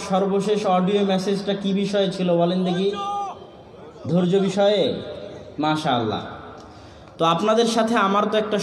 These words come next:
সম্পর্ক, যোগাযোগ আছেই। তো আপনারা কিভাবে দাওয়াতি কাজ করবেন, আরও যারা আছেন তারা কিভাবে দাওয়াতি কাজ করবেন, এটা আমাদের জন্য জানা জরুরি। তো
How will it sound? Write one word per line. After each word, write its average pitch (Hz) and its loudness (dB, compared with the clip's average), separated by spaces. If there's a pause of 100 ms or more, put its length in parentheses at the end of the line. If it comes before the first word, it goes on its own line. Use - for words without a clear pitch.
সম্পর্ক, 196 2 (160)
যোগাযোগ 180 2 (120)
আছেই। 156 0 (840)
তো - -2 (120)
আপনারা 202 2 (160)
কিভাবে 196 2 (140)
দাওয়াতি 208 2 (100)
কাজ 190 4 (160)
করবেন, 151 2 (300)
আরও 208 4 (100)
যারা 208 4 (120)
আছেন 175 0 (160)
তারা 160 2 (120)
কিভাবে 196 4 (100)
দাওয়াতি 202 2 (100)
কাজ 180 2 (140)
করবেন, 139 0 (580)
এটা 175 2 (100)
আমাদের 180 2
জন্য 165 0 (120)
জানা 165 2 (100)
জরুরি। 143 0 (2250)
তো 185 0